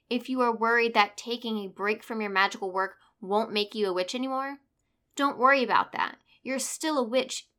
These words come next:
even if you're busy. We all get busy. If you want to try your best at least, maybe reduce what you're doing and keep it simple.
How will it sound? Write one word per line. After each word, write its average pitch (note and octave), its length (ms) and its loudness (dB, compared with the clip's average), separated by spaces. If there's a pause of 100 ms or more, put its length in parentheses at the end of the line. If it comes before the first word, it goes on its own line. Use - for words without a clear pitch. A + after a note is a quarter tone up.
even B3+ 280 -2
if A#3 160 -6
you're G3 100 -2
busy. - 460 -4 (360)
We C4 200 -2
all A#3 280 6
get E3+ 280 -8
busy. - 400 -12 (360)
If A3+ 240 0
you A#3 140 -6
want A#3 240 0
to A#3+ 100 -8
try A3 360 4
your G3+ 160 -2
best C#4+ 340 0
at A#3 100 -4
least, F#3 400 -6 (280)
maybe D4+ 500 -2
reduce A#3 640 -4
what A3+ 140 -4
you're G3 140 -6
doing E3+ 500 -8
and F3+ 540 -4 (120)
keep F#3+ 240 -4
it - 120 -10
simple. - 380 -4